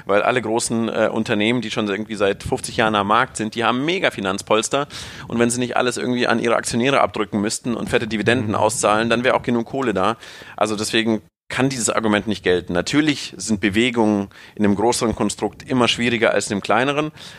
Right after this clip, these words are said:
Speaker 1: ähm, aber es mangelt da eher am Willen, und, weil die Ressourcen sind da.
Speaker 2: Mhm. Ja, also Wille, glaub ich, auch. Also ich vergesse es nicht mehr, als dann die, äh, E-Auto-Debatte kam und dann,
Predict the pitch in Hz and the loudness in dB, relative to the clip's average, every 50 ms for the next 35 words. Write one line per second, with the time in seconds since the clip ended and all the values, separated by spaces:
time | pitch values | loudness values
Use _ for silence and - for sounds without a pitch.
0 | - - - - 113 110 110 110 110 104 - - - - _ - 107 110 110 - | -20 -10 -4 0 2 2 2 2 0 -4 -6 -14 -20 -4 _ 0 2 2 2 2
1 | - 113 110 117 117 107 123 101 78 104 110 110 92 104 101 98 87 95 101 104 | 2 2 2 2 2 2 2 0 2 4 4 4 4 4 2 2 2 2 2 2
2 | 95 85 82 80 - - - - 92 85 85 - - - - 101 98 95 101 92 | 2 0 -2 -6 -8 -10 -10 -8 -8 -8 -8 -10 -10 -10 -6 -4 -4 -2 -2 -4
3 | 95 - - 120 110 107 - 110 92 101 98 92 95 92 95 92 85 82 - - | -4 -4 -4 -4 -2 -2 -4 -4 -2 -2 -2 2 2 4 4 2 2 -2 -6 -14
4 | - - - - 117 107 101 110 139 - - - _ _ - - - - - - | -16 -14 -12 -12 -10 -10 -10 -12 -14 -16 -20 -20 _ _ -18 -16 -12 -4 0 2
5 | 131 135 120 117 110 - - - - - 120 117 113 107 110 98 101 107 110 120 | 2 2 0 -2 -6 -10 -16 -14 -8 -4 0 0 0 0 -2 -6 -8 -2 0 2
6 | 139 160 156 131 127 131 127 131 - 120 110 127 123 110 110 101 107 113 117 110 | 4 4 4 4 4 2 2 2 2 4 4 4 4 4 2 -2 -4 -6 -10 -8
7 | 90 92 - - - - 113 110 117 127 - 127 117 - 127 117 - 120 117 113 | -8 -10 -10 -8 -6 -2 0 2 2 0 0 -2 -6 -6 -6 -6 -2 0 2 2
8 | 90 113 - - 120 113 113 113 113 110 104 - - - _ _ - - - - | 2 0 0 -2 -4 -4 -4 -4 -4 -4 -4 -8 -14 -20 _ _ -20 -12 -6 -4
9 | 110 110 107 104 - - - 113 120 127 - - 135 135 - 143 127 123 117 117 | -2 -2 -2 -2 -4 -4 -2 0 2 2 4 4 2 2 0 -2 -2 0 2 2
10 | 127 131 - 139 120 - 131 127 131 135 139 139 - - 113 104 104 101 107 113 | 2 2 2 0 0 2 2 2 2 2 2 0 -4 -8 -4 -2 -2 -2 -2 -4
11 | 113 | -8